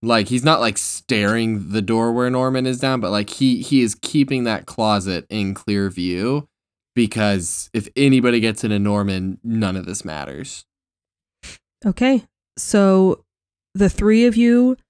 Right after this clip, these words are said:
Speaker 2: roll spot hidden, but Reggie, since you're at, specifically watching the door,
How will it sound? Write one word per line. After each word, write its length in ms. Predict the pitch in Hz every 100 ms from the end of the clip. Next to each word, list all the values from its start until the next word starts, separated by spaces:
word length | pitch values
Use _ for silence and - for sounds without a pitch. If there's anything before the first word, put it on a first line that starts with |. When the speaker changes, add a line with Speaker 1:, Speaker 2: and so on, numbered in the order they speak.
| _ _ _ _ _ _ _
Speaker 2:
roll 760 | 240 190 190 190 185 185 190 - _ _ _ _ _ -
spot 420 | - - 190 190
hidden, 420 | 208 202 226 254 - _ _ _ _ _ - -
but 560 | 185 175 175 - - - _ _ _ _ _ _ _ _ _
Reggie, 600 | 185 190 196 233 247 285 -
since 260 | - 226 202
you're 120 | 208
at, 220 | 196 - _ -
specifically 540 | - 190 202 220 196
watching 460 | 175 180 - 196 185
the 80 |
door, 480 | 170 170 180 190 202